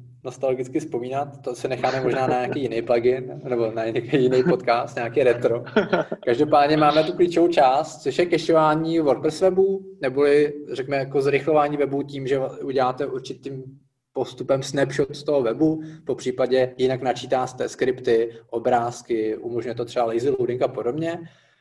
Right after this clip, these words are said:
V podstatě zde, zde se s Jadou určitě shodneme.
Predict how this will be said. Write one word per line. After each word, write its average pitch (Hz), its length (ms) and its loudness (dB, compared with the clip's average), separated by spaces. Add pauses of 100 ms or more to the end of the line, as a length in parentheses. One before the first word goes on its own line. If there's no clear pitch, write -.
(200)
V - 180 -20
podstatě 131 400 -2
zde, 139 280 0
zde 131 460 -4
se 135 140 -4
s 123 60 -8
Jadou 131 220 4
určitě 135 260 -2
shodneme. 151 500 -2